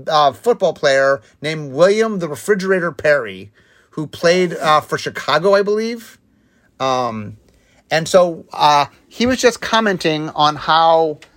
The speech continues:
um, how, uh,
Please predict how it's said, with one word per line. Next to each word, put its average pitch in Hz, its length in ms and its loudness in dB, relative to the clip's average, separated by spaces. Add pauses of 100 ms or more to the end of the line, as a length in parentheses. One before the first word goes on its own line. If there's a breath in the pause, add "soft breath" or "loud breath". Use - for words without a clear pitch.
(140)
um, 117 520 -2 (1900)
how, 185 440 2
uh, 143 400 2